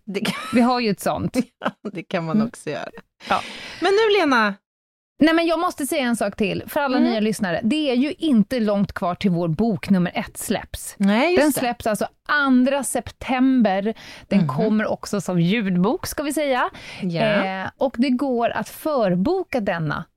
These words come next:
Speaker 2: Så man kan få det. Man kan då välja om man förboka ett osignerat exemplar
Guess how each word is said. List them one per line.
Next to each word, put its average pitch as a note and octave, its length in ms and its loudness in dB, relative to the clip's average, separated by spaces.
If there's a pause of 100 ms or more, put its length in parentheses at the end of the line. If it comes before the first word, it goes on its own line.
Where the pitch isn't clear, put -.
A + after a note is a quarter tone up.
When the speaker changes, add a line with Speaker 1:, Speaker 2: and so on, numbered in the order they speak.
Speaker 2:
Så A#3+ 120 0
man A3+ 140 2
kan A#3 160 -2
få G3 220 -2
det. F#3 220 -4
Man B3 180 2
kan A#4 160 -4
då F4+ 80 0
välja D#4 260 0
om B3 60 2
man B3 100 0
förboka A3 460 0
ett - 80 -12 (140)
osignerat D#4+ 1040 0
exemplar A#3 720 -2